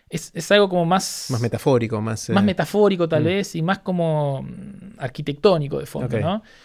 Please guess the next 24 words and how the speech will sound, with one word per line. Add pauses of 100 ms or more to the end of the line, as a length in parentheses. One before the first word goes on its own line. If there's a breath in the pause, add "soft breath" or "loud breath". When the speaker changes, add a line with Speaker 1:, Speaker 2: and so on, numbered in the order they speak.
(280 soft breath)
Speaker 2:
De
Speaker 1:
Eh,
Speaker 2:
estructura,
de
Speaker 1:
más,
más
de
la
estructura,
más
de
la
Speaker 2:
Mira.
Speaker 1:
estructura.
Yo
empecé
Speaker 2:
Mira.
Speaker 1:
a
entender,
ahí
está,
eso
está
bueno.